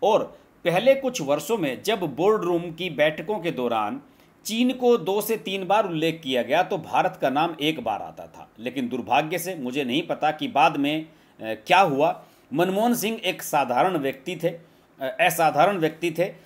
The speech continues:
और मेरे मन में उनके लिए बहुत सम्मान है। अर्थशास्त्री थे, टॉप क्लास के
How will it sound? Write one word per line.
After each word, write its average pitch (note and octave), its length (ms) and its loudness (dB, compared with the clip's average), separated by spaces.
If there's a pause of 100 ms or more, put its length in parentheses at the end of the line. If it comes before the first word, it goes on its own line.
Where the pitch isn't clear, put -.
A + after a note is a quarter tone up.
(140)
और E3 240 4
मेरे E3+ 240 2
मन F3+ 120 0
में F3+ 180 -2
उनके E3+ 180 -4
लिए D#3+ 220 -2
बहुत D3 300 -4
सम्मान C#3 380 0
है। D#3+ 160 2
अर्थशास्त्री D3 680 -4
थे, D#3 200 -2
टॉप C#3 320 -6
क्लास C3+ 300 -4
के C3+ 400 -4